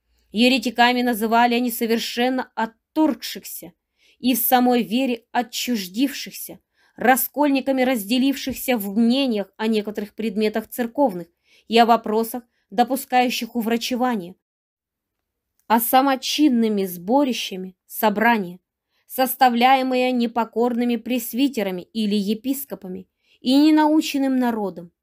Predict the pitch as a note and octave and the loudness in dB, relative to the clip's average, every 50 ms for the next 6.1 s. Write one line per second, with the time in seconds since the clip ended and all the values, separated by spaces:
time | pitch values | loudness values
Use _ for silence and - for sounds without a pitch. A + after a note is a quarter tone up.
0 | _ _ _ _ _ _ _ _ _ _ - G3 A3+ A#3 A3 A#3+ C4+ C#4 C#4 C#4+ | _ _ _ _ _ _ _ _ _ _ -2 2 2 2 4 2 2 2 4 4
1 | C#4+ C#4+ A#3+ A#3+ D#4 D#4 - - D#4 D4+ - _ - G#3 G3+ G3+ G3+ _ _ _ | 4 4 2 2 0 0 0 -2 -2 -2 -2 _ -4 -4 -4 -4 -8 _ _ _
2 | _ _ - F#3 A3 C#4+ D#4+ D4+ D#4+ D#4 B3 C#4 D4+ D4 - - D4 C#4+ C#4+ B3 | _ _ -4 0 2 4 6 6 6 4 4 2 0 0 0 -2 0 0 0 0
3 | A#3+ A#3+ A3 A3+ A#3+ A3+ - - G#3+ G#3 G#3 A3 - _ _ _ _ _ A#3 C4 | 0 -2 -2 -2 -4 -6 -4 -4 -4 -4 -4 -6 -10 _ _ _ _ _ -6 2
4 | A3 B3+ B3+ C4 C4 C#4+ C#4 - - - A#3+ A#3 - - - G#3+ B3 A#3 - - | 6 6 6 6 4 2 0 -2 -6 -6 -6 -6 -6 -10 -8 -6 -6 -4 -4 -6
5 | - - A#3+ A#3 A#3 A3 G#3 G#3+ - A3 A3 G#3+ F#3 G#3+ A#3+ C4+ C4 A3+ G3 G3 | -4 -2 0 0 0 -2 -4 -6 -6 -4 -4 -2 0 0 0 2 2 0 -2 -4
6 | G3+ | -8